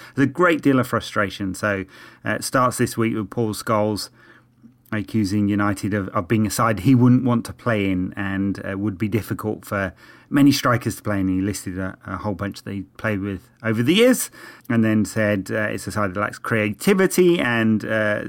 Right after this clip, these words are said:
said that, uh, forward playing and, and creativity are the hardest things to coach, you know? So pretty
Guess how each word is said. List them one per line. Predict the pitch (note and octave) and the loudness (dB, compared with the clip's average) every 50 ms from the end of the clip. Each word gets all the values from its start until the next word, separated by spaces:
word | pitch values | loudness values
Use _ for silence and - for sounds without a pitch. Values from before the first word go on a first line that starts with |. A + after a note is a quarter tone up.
| - - - - G#2 G#2+ G#2+ | -12 -14 -14 -14 -14 -14 -12
said | F#2+ - A2 G#2+ F#2 F2 | -8 -4 -4 -4 -4 -4
that, | G#2+ G#2 G#2 - - G#2+ A2 | -4 -4 -4 -4 -6 -8 -8
uh, | G#2 G#2 - - - - G2+ | -6 -6 -6 -8 -12 -16 -18
forward | - - - D#3 D#3+ D#3 D3+ C3 - | -18 -2 2 4 6 6 6 4 2
playing | - C3+ C3 B2+ B2+ A#2+ A#2 A#2+ B2 - - | 2 2 4 4 6 6 4 4 0 -2 -4
and, | A2 G#2+ G#2+ G#2 | -4 -4 -2 -2
and | - G#2 G2+ G2 | -2 -2 -2 0
creativity | - A#2+ A2 - A#2 A2 G#2 G2+ G2+ G2+ G2+ | 0 0 0 0 0 0 0 0 0 -2 -2
are | G2 | -2
the | G2 F#2+ | -4 -6
hardest | - - - G#2 G2+ G2 F2 G2+ - - - - - _ - - - _ _ _ | -4 -2 0 0 0 0 -2 -6 -8 -10 -14 -18 -20 _ -20 -20 -20 _ _ _
things | G#2 G2 F#2+ F#2 - | -4 -4 -2 -4 -6
to | - F#2 | -10 -8
coach, | - - G#2+ - - - - | -6 -4 -4 -4 -6 -6 -4
you | A#2 | 0
know? | A2 A#2 D3+ F#3+ | 0 2 2 0
So | - - F3 | 0 -2 -4
pretty | C3+ - C4 B3+ A3 F3+ | -2 2 2 4 4 2